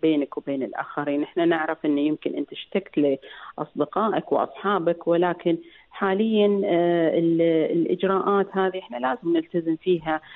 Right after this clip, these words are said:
لين ما نقدر إحنا نسيطر على هاي الجائحة. جدًا مهم إن إحنا نحافظ على،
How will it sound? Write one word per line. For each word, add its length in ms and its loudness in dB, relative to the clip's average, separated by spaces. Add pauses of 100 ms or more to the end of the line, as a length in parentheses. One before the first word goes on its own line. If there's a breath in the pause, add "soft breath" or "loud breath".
(260 loud breath)
لين 300 4
ما 200 4
نقدر 340 0
إحنا 240 0
نسيطر 420 -2
على 300 0
هاي 240 0
الجائحة. 540 -4 (400 loud breath)
جدًا 320 -2
مهم 400 2
إن 200 2
إحنا 420 0
نحافظ 500 0
على، 320 0